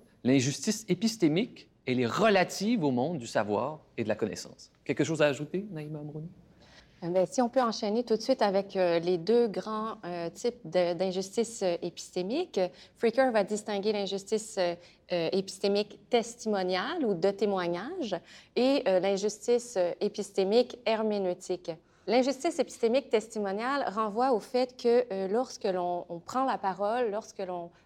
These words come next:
Speaker 2: l'on parle, lorsqu'on témoigne, euh, fait le récit de notre vie, de notre expérience sociale, euh, on n'est pas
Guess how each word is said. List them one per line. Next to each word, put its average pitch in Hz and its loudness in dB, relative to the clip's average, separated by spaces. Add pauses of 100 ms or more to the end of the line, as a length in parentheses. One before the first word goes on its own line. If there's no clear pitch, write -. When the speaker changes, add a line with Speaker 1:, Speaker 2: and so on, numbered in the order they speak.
(120)
Speaker 2:
l'on 165 -4
parle, 254 4
lorsqu'on 185 -6
témoigne, 214 0 (100)
euh, 170 -10 (120)
fait 233 2
le 208 0
récit 220 -4
de 220 -4
notre 175 -4
vie, 208 -2
de 190 2
notre 175 -6
expérience 196 -6
sociale, 220 -2 (360)
euh, 190 4
on 190 0
n'est 220 4
pas 254 2